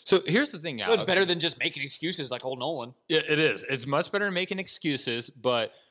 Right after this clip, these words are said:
Speaker 1: okay, so you don't wanna win the three putt master award, but what if
Speaker 2: Nope.
Speaker 1: you win most improved two years in a row? Like, what does that make you? A,
Speaker 2: Mm.
Speaker 1: a tw-, ten, twelve handicap? Man, at that point, you gotta be happy with that. What, what,
Speaker 2: Hon-,
Speaker 1: what's your
Speaker 2: honestly,
Speaker 1: goal?
Speaker 2: yeah.
Speaker 1: What's your goal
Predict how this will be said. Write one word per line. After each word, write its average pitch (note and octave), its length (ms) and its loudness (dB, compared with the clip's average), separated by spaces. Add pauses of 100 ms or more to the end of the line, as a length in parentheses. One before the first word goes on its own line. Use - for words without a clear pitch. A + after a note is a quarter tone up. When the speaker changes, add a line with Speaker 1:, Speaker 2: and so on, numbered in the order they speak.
(500)
Speaker 1:
okay, C3+ 200 4
so C3 200 2
you B2+ 180 -4
don't D#3 180 0
wanna E3+ 140 -2
win D3 160 0
the C3+ 80 -6
three C#3+ 220 -2
putt C#3 200 -4
master G#2+ 420 -6
award, G2 380 -4
but B2 100 -4
what C#3+ 120 4
if C#4 80 2
Speaker 2:
Nope. - 60 -6
Speaker 1:
you E4+ 80 0
win C4 180 0
most C#3 300 0
improved B2 480 -4
two B2+ 100 -4
years A#2 300 0
in G2+ 60 -2
a F2 40 -2
row? F#2+ 240 4
Like, E2+ 160 -8
what B2+ 140 -6
does D#3 80 -6
that G#2+ 200 -2
make - 200 -14
you? D#2+ 180 -8 (220)
A, G2 80 2
Speaker 2:
Mm. A#2 340 -10 (220)
Speaker 1:
a G2+ 80 -8 (260)
tw-, - 320 -8
ten, C#3 300 2
twelve A#2 320 0
handicap? D#3+ 640 0 (1200)
Man, G2 120 -2
at G#2+ 100 0
that F#3+ 140 4
point, C#3+ 260 4 (180)
you B2+ 100 -4
gotta E3+ 80 4
be A#2 100 0
happy B2 280 0
with G#2 100 -4
that. C3 240 0
What, F#3 200 2
what, G#3 140 4
Speaker 2:
Hon-, F#3 120 4
Speaker 1:
what's A#3 140 2
your - 100 4
Speaker 2:
honestly, E3+ 180 2
Speaker 1:
goal? F3+ 100 6
Speaker 2:
yeah. C#3+ 220 2 (180)
Speaker 1:
What's F3+ 200 2
your B3+ 120 2
goal C3+ 540 4